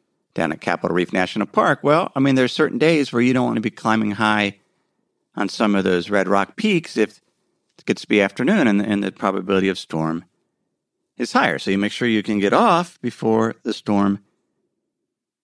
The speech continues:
hits. But it, it,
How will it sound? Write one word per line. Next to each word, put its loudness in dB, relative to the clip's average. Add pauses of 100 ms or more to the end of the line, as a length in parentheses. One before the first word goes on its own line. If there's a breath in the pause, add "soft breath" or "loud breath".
(260)
hits. 0 (1300)
But 4
it, -2
it, -2